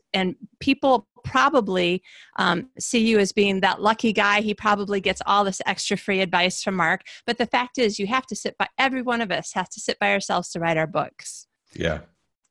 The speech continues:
Speaker 1: And so you wanted to, and you did it because you wanted to, not because you knew someone who might be able to help you.
Speaker 2: No, no, absolutely wasn't. I d-, and I,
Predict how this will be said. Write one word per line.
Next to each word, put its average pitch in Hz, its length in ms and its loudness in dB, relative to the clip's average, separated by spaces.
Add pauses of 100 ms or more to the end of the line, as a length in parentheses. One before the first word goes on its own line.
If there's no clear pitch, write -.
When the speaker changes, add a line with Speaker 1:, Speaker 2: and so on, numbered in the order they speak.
Speaker 1:
And 220 140 0
so 208 420 4
you 240 460 4
wanted 220 540 2
to, 190 280 2
and 208 220 -2
you 190 260 -2
did 214 280 4
it 196 280 0
because 196 380 -4
you 190 100 -2
wanted 170 500 -2
to, 147 200 -2
not 185 320 0
because 220 520 0
you 214 120 0
knew 220 180 4
someone 180 440 -2
who 185 80 -2
might 165 180 0
be 165 80 -4
able 156 220 -2
to 143 80 -4
help 147 240 -2
you. - 300 -8 (460)
Speaker 2:
No, 90 320 0 (220)
no, 98 260 2
absolutely 101 540 -2
wasn't. 95 400 -2
I 98 120 2
d-, 87 120 -8 (120)
and 101 140 2
I, 98 360 0